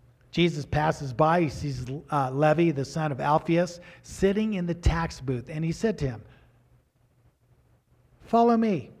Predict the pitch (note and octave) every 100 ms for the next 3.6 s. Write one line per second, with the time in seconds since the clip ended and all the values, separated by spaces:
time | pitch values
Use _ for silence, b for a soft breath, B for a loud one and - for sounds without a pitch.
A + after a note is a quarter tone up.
0 | _ _ _ _ _ _ _ _ _ _
1 | _ _ F3 A#3 G#3+ F#3+ D3+ F#3+ - -
2 | _ _ _ _ _ G#3 G3+ D#3+ D#3+ F#3
3 | G#3+ C4+ - - - -